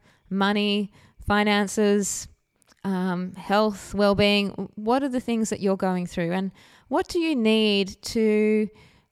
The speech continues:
help you to make a decision or find clarity around that? I think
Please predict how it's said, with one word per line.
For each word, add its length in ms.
help 440
you 320
to 160
make 300
a 60
decision 800
or 160
find 400
clarity 760
around 400
that? 340
I 100
think 440